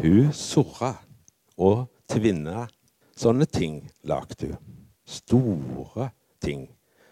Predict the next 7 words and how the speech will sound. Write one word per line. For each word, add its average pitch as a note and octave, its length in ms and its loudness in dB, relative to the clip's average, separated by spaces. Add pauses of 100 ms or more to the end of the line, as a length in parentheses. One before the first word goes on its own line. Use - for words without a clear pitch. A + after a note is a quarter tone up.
(420)
Når C3 200 6
hun C#3 80 4
var C3 160 4
ferdig, A2+ 560 0
så - 120 -12
bare A2 240 2
skubbet - 920 -2